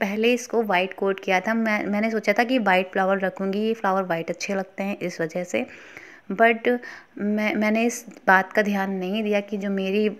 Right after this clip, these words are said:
जो वॉल है, जो उसका बैकग्राउंड है वो लाइट कलर का है। तो जब लाइट कलर पे हम लाइट कलर करेंगे तो वो खिल के आएगा ही नहीं।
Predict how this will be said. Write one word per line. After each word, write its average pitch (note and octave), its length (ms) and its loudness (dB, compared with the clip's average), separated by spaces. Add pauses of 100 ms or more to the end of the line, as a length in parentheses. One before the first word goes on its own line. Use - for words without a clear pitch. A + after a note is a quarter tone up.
(120)
जो F#3 200 2 (100)
वॉल F3+ 280 4
है, G#3 260 2 (340)
जो F#3 160 -2
उसका F#3 280 0 (140)
बैकग्राउंड F3+ 560 0
है G3 220 -2 (400)
वो B3 80 6
लाइट F#3+ 340 6
कलर E3+ 280 2
का E3+ 140 0
है। D#3 220 -2 (300)
तो A#3+ 80 4
जब A3+ 240 6
लाइट G3+ 420 6
कलर G#3+ 300 4
पे A#3 60 4
हम A3+ 180 2
लाइट F#3 400 2
कलर G#3 220 4
करेंगे G3 400 0
तो A3+ 180 2
वो A3+ 100 2 (100)
खिल G3 200 2
के G#3+ 140 4 (120)
आएगा F#3 380 4
ही G3 180 0
नहीं। E3 240 -2